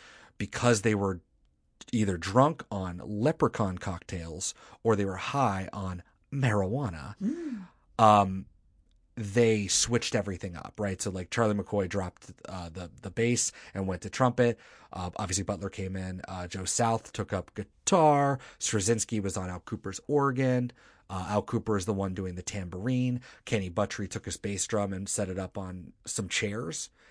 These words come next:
Speaker 1: and hit it with a, was it a timpani mallet?
Speaker 2: Mm-hmm.
Speaker 1: Um, so d-, if that, if all of that happened, which is like, I, I don't think it didn't happen, right? There's, I don't know.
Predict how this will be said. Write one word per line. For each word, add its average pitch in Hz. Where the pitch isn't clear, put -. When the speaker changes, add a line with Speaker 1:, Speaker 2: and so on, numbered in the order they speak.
Speaker 1:
and 95
hit 107
it 101
with 98
a, 92
was 95
it 85
a 87
timpani 127
mallet? 135
Speaker 2:
Mm-hmm. -
Speaker 1:
Um, 95
so 110
d-, -
if 151
that, 147
if 156
all 185
of 160
that 127
happened, 110
which 107
is 107
like, 107
I, 143
I 151
don't 143
think 101
it 92
didn't 165
happen, 85
right? 107
There's, 120
I 175
don't 127
know. 95